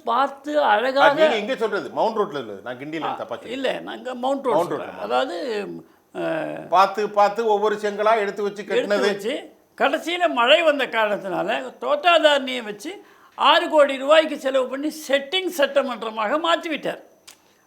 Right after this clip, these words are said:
Speaker 1: வேற ஒண்ணும் வழி இல்ல.
Speaker 2: ஓ, கெட்ட இல்ல.
Speaker 1: ஆமா.
Speaker 2: கே-, சோட்டா தண்ணியை வச்சு செட்டிங் தான் போட்டாங்க.
Speaker 1: செட்டிங், ஆமா.
Speaker 2: இந்த
Speaker 1: இதுல ஒண்ணும் சந்தேகம், ஆறு கோடி ரூபாய் செலவு.
Speaker 2: இந்த
Speaker 1: செட்டிங்.
Speaker 2: கதை எவனுக்கும் தெரியாது.
Speaker 1: இருங்க, அது நம்ம சப்ஜெக்ட்ல வரல. இருந்தாலும் அவ்வளவு பண்ணியும் கூட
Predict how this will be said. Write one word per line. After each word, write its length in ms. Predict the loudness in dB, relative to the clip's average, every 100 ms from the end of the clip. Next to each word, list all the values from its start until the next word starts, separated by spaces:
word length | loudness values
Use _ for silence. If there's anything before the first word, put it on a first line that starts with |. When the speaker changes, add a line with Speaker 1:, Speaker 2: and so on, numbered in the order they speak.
| -2
Speaker 1:
வேற 140 | 2 2
ஒண்ணும் 220 | 2 0
வழி 140 | 0 0
இல்ல. 200 | -4 -6
Speaker 2:
ஓ, 100 | -4 -4
கெட்ட 240 | -2 -2
இல்ல. 180 | -2 -2 -8 -20 _ -6
Speaker 1:
ஆமா. 240 | -6 -6 -8
Speaker 2:
கே-, 160 | -8
சோட்டா 240 | 0 0 2
தண்ணியை 240 | 0 -2
வச்சு 200 | -4 -4
செட்டிங் 260 | -6 -4 -4
தான் 80 | -4
போட்டாங்க. 220 | -2 0
Speaker 1:
செட்டிங், 320 | 0 0 -2 0
ஆமா. 180 | -2 -6 -14
Speaker 2:
இந்த 160 | -8
Speaker 1:
இதுல 140 | 0 0
ஒண்ணும் 160 | 0 -4
சந்தேகம், 240 | 0 4
ஆறு 180 | 6 4
கோடி 200 | 2 -2
ரூபாய் 220 | -2 -2
செலவு. 240 | -4 -6 -6
Speaker 2:
இந்த 80 |
Speaker 1:
செட்டிங். 160 | -6 -4
Speaker 2:
கதை 160 | -2 -2
எவனுக்கும் 340 | -4 -6 -10
தெரியாது. 260 | -8 -4 -2
Speaker 1:
இருங்க, 200 | -2 -4
அது 160 | -4 -6
நம்ம 260 | -6 -4 -4
சப்ஜெக்ட்ல 460 | -4 -4 -6 -4 -2
வரல. 240 | -2 -2 -4
இருந்தாலும் 480 | -6 -4 -2 -2 -6 -12 _ _ _
அவ்வளவு 460 | -4 4 6 6 4 0
பண்ணியும் 420 | -2 0 -2 -2
கூட 220 | -8 -10